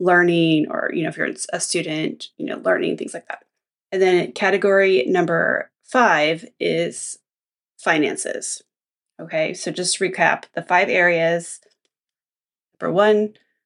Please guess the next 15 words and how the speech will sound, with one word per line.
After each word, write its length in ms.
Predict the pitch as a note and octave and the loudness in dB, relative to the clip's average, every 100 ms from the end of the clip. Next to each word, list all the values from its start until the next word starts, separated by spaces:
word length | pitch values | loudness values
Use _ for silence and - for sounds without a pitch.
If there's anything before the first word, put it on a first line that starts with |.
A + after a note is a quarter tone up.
| _ | _
physical 320 | - A#3 - A#3+ | -12 -6 0 4
health. 440 | A#3+ A3+ - - _ _ _ _ _ | 4 4 -2 -20 _ _ _ _ _
Number 160 | E3+ - | -12 -12
two, 540 | - A#3+ A3+ A#3 A#3 _ _ _ _ _ _ _ _ - | -2 2 4 4 2 _ _ _ _ _ _ _ _ -4
mental 600 | F#3 F3+ G#3 F#3 F#3 - | -2 0 -2 0 0 -2
and 120 | F3+ E3 | -2 0
emotional 360 | F3+ - G#3+ | 0 2 0
health, 600 | G3 G3+ G3+ G3+ - - - _ _ _ _ _ _ - | 4 4 4 0 -12 -20 -20 _ _ _ _ _ _ -20
including 360 | - E3 D#3 | -6 -2 -2
spirituality 920 | - E3 - F3+ G3 F#3+ F#3+ F#3+ F#3+ - _ _ _ _ _ _ _ _ | -2 -6 0 2 4 4 4 4 2 -2 _ _ _ _ _ _ _ _
and 80 | D#3+ | -6
recreation. 680 | D#3 E3+ F#3 G#3+ G#3+ G#3+ G#3+ _ _ _ _ _ _ _ _ _ _ _ | -4 -2 0 2 4 2 0 _ _ _ _ _ _ _ _ _ _ _
Number 160 | - E3 | -12 -12
three, 540 | - G3 G#3+ A3+ A3+ - | -4 0 2 2 0 -8
relationships, 840 | E3+ F#3 - A3 A3+ A3 - - | 0 0 2 2 4 2 0 -10